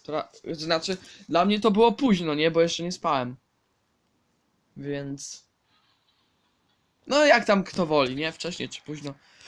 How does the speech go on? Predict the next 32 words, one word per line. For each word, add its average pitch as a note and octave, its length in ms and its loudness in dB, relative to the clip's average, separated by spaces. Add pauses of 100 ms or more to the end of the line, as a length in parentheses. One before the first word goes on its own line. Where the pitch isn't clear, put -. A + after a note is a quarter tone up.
(340)
Em, D3+ 920 -4
no G#3 240 0
to F#3+ 180 -4
co? - 420 0
E, D3 240 4
sobie E3+ 340 -2
wziąłem D#3+ 360 0
oczywiście D3 500 -6
pecika, F#3 560 -4
bo F3 100 -6
tam F3+ 200 -4
miałem E3+ 320 -2 (600)
itemki G#3+ 500 -2
ze G3 120 -2
złotą G#3 400 -2
obramówką F#3+ 640 0
dwa, D3 260 -2
nie? D#3 260 -6
Ale E3+ 160 -2
tak E3+ 180 -16
patrzyłem, F3 640 -4
że E3 200 -4 (280)
jak D3+ 160 -8
ja F#3+ 100 2
teraz F3+ 320 0
robię F3+ 280 -2
te, D#3+ 500 0
mm, C#3+ 600 -12 (160)
treningi E3+ 500 -8
na, D#3+ 320 -4 (1120)
na C#3 280 -8
co? B2 280 -12